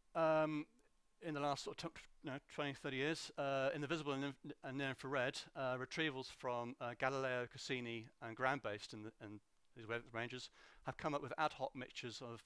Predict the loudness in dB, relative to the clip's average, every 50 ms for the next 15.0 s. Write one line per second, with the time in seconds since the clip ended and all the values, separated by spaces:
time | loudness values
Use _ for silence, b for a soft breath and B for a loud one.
0 | -6 -4 -4 -4 -6 _ _ -6 -6 -6 -8 -12 _ -20 -20 -20 -10 -6 -4 -2
1 | 0 0 0 0 0 0 0 -2 -2 B B B B B B B B _ -4 -4
2 | 0 0 0 0 0 0 -2 0 2 2 2 4 2 0 0 0 0 2 2 2
3 | 2 0 2 4 6 6 4 4 4 2 2 2 4 2 4 4 4 2 0 -4
4 | -12 b b b b b _ -4 -2 -2 0 0 -2 -4 -4 -4 -6 -6 -6 -6
5 | -8 -8 -8 -10 -10 -6 -2 -2 -2 -2 -4 -8 -10 -10 -12 -12 -8 -6 -4 -6
6 | -6 -4 -6 -6 -6 -6 -8 -12 -14 b b b b b b b b -4 -2 0
7 | 0 0 0 0 -2 -2 -2 -10 -8 -4 -2 -2 -2 0 0 -2 -2 -2 -6 -12
8 | -14 -12 -8 -4 -4 -4 -4 -4 -6 0 0 0 0 0 0 0 0 -2 -4 -10
9 | -10 -10 -6 -4 -2 -2 -2 -2 -4 -10 -10 -6 -4 -2 -2 -2 -4 -8 -10 -12
10 | _ B B B B B B B B B B B B B B B B B -20 -20
11 | _ -14 -14 -6 2 2 2 2 2 -4 -6 -6 -8 -8 -10 -10 -8 -6 -6 -6
12 | -8 -10 -14 -12 -8 -4 -2 -2 -2 -2 0 0 -2 -2 0 0 0 0 0 0
13 | -4 0 -2 -2 -2 -2 -8 -8 -10 -12 -10 -10 -12 -10 -6 -6 -6 -2 -2 0
14 | 0 2 0 0 0 -2 -4 -8 -4 -4 -4 0 2 0 2 2 0 0 0 -2